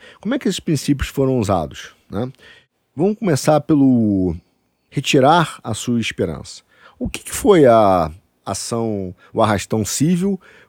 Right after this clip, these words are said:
com a publicação da destruição da sua reputação? A sua ausência total de expectativa de que você possa um dia voltar a trabalhar e se, é, recuperar daquele massacre psicológico real. Quer dizer,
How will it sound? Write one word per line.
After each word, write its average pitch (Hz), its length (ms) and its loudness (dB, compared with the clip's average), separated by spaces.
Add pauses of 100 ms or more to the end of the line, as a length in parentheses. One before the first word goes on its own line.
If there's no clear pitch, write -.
(120)
com 151 200 4
a 139 60 2
publicação 127 800 0
da 120 100 0
destruição 107 500 -2
da 104 100 0
sua 104 140 0
reputação? 98 720 -4 (460)
A 247 100 -4
sua 202 240 -2
ausência 160 500 -2
total 117 480 0
de 98 60 -4
expectativa 120 840 -2
de 123 120 -10
que - 80 -16
você 156 200 -4
possa 147 320 -4
um 143 60 -4
dia 135 140 -2
voltar 135 540 -4 (220)
a 123 80 -6
trabalhar 127 600 0 (180)
e 127 80 -6
se, 127 420 0 (180)
é, 107 500 2 (140)
recuperar 120 760 -2 (420)
daquele 117 960 2
massacre 110 600 -2
psicológico 110 800 -2
real. 110 400 0 (240)
Quer 131 80 -6
dizer, 98 300 -2